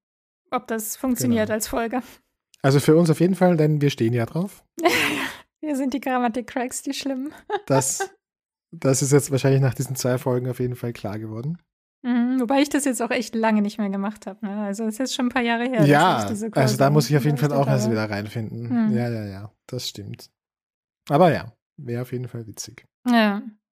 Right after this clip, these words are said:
Speaker 1: Also das ist sozusagen, ne, die Bottomline, dass in dem System, wie es ist, wenn man jetzt nicht Bologna abschafft und, äh, universitäre Bildung grundlegend anders denkt, was ein einzelner Studiengang und eine einzelne Lehrperson einfach nicht machen kann.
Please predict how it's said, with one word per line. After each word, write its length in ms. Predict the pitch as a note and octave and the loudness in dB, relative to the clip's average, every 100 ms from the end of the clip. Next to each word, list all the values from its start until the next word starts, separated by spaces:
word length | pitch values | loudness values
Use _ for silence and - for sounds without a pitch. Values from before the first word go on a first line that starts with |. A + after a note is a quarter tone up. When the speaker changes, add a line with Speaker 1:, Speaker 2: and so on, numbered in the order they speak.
| _ _ | _ _
Speaker 1:
Also 300 | - A#3+ C4 | 0 2 2
das 280 | A#3+ B3 C4+ | 2 2 2
ist 100 | C4+ | -2
sozusagen, 520 | C4+ A#3+ A#3+ A#3+ A#3+ | -4 -4 0 2 2
ne, 180 | A#3+ B3+ | 2 0
die 100 | A#3+ B3 | -2 0
Bottomline, 600 | A#3+ B3 A3+ G#3+ G#3 G3 | 0 2 0 2 0 -2
dass 540 | G#3 G#3+ - - - | -4 -4 -8 -12 -14
in 420 | - - A#3 B3+ | -12 -6 -2 0
dem 160 | C4 A#3+ | 2 0
System, 420 | A#3+ A3+ C4 B3 | -2 -4 -2 0
wie 100 | A#3+ | 0
es 100 | A3+ | -2
ist, 200 | C4+ C#4 | -4 0
wenn 140 | B3 | 0
man 140 | A#3+ A#3 | 2 2
jetzt 180 | A#3 - | 0 -2
nicht 180 | A#3+ - | -6 -2
Bologna 460 | A#3 A#3 B3 A#3+ | 0 2 2 0
abschafft 400 | A#3 D#4 B3+ B3 | -2 -2 -4 -2
und, 320 | B3 A#3 A#3 | 0 0 0
äh, 200 | B3 A3+ | -2 -4
universitäre 720 | A#3 A#3 A#3 A#3 A3+ A3 A#3+ A#3 | -2 0 2 0 -2 -6 -4 -2
Bildung 380 | A#3+ A#3 B3 A#3 | -2 0 0 0
grundlegend 1200 | B3 B3+ F4+ - - - _ _ A#3 A#3+ A#3+ G#3 | 0 2 2 -2 -10 -14 _ _ -4 -2 0 0
anders 380 | G#3 A#3 A#3 - | 0 0 -2 -2
denkt, 340 | G#3+ D4 - | -2 -2 -4
was 180 | A3+ - | -4 -2
ein 200 | G#3 G#3+ | -4 -2
einzelner 400 | A3+ A3+ A3 A3 | -2 -2 -4 -4
Studiengang 580 | - A3+ A#3+ A3+ A3 A3 | -4 -2 0 0 2 0
und 140 | G#3+ | 0
eine 180 | G#3+ G#3 | -2 -2
einzelne 300 | G#3+ G#3+ A3+ | -4 -2 -4
Lehrperson 560 | G#3+ G#3+ A3 A3 G#3 G#3+ | -2 -4 -4 -6 -4 -4
einfach 200 | G#3 G#3 | -2 -2
nicht 160 | G#3 | -2
machen 240 | A3 G#3+ G3 | -4 -4 -4
kann. 320 | G#3 G#3+ - | -2 -4 -4